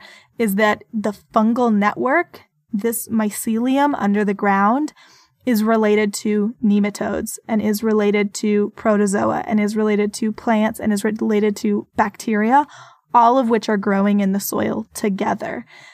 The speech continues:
And so if one of those pieces is missing, like, if you don't have as much plant diversity, then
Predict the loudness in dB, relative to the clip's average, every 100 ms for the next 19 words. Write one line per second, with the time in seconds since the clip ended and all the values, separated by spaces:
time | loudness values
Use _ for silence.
0 | -2 0 2 0 0 0 2 2 2 2
1 | 0 0 -2 -6 -2 -4 -2 -4 -2 -2
2 | 0 -2 0 0 -2 -4 -2 0 0 0
3 | 2 2 0 0 -2 -4 -2 -2 -2 0
4 | 0 0 0 0 -2 _ -20 _ _ _
5 | -6 0 4 4 2